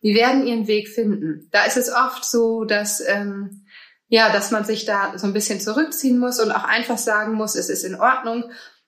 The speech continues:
wenn das Baby jetzt vielleicht, ähm, noch nicht ganz so glücklich ist das erste Mal. Ich meine, du hörst ja auch, wie dein Baby weint, ob dein Baby wirklich panisch weint und gar keine Lust hat und du merkst einfach, da geht gar nichts mehr,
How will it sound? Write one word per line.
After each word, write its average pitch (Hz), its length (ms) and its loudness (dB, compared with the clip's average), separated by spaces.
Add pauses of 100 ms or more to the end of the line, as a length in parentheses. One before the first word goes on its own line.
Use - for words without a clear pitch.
wenn 214 200 4
das 202 220 2
Baby 233 340 0
jetzt 208 280 -2
vielleicht, 196 520 0
ähm, 185 600 -4 (380)
noch 233 320 4
nicht 262 180 2
ganz 302 260 2
so 320 100 0
glücklich 220 420 0
ist 196 160 -4
das 214 100 -4
erste 202 320 -2
Mal. 202 160 0
Ich 196 100 -6
meine, 202 180 -4
du 208 80 -6
hörst 240 300 -2
ja 180 220 2
auch, 190 240 -6 (240)
wie 208 240 0
dein 190 240 2
Baby 196 320 -2
weint, 185 300 2
ob - 120 -4
dein 190 180 -2
Baby 202 300 -2
wirklich 208 300 -8
panisch 233 400 0
weint 208 260 0
und 196 140 -6
gar 214 220 0
keine 233 200 -2
Lust 226 320 -2
hat 214 180 -2
und - 440 -6
du 208 160 -4
merkst 240 320 0
einfach, 202 300 -2
da 202 100 -4
geht 202 240 -2
gar 208 220 4
nichts 233 280 -2
mehr, 214 320 0